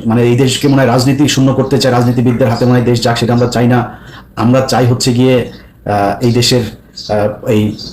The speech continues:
তৃতীয় পক্ষ শক্তি এসে তারপর এই দেশ নিয়ে নেক। এত কিছু মনে করার কিছু নাই ভাই। আপনি যদি মনে করেন যে আমরা বিক্রি হয়ে যাইতে পারি, এ-, এখনো কারোর অত টাকা হয় নাই যত টাকা আওয়ামী লীগের ছিল, বিক্রি হওয়ার সুযোগ ছিল। তো কুরবানির আগে যেহেতু হয় নাই,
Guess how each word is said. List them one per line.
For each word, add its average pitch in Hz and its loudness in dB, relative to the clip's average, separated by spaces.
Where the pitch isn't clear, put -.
তৃতীয় 139 2
পক্ষ 127 -2
শক্তি 123 -2
এসে 120 0
তারপর 123 0
এই 120 2
দেশ 127 -2
নিয়ে 135 2
নেক। 143 -2
এত 185 -2
কিছু 165 0
মনে 175 2
করার 175 2
কিছু 156 0
নাই 131 2
ভাই। 90 0
আপনি 151 2
যদি 120 0
মনে 135 2
করেন 165 2
যে 135 0
আমরা 131 2
বিক্রি 131 0
হয়ে 151 2
যাইতে 160 2
পারি, 170 0
এ-, 110 -4
এখনো 135 0
কারোর 151 0
অত 151 0
টাকা 135 0
হয় 113 0
নাই 95 2
যত 107 -2
টাকা 117 -2
আওয়ামী 110 2
লীগের 107 2
ছিল, 90 -4
বিক্রি 127 0
হওয়ার 143 2
সুযোগ 143 0
ছিল। 98 -4
তো 127 2
কুরবানির 143 2
আগে 135 2
যেহেতু 147 2
হয় 147 4
নাই, 147 2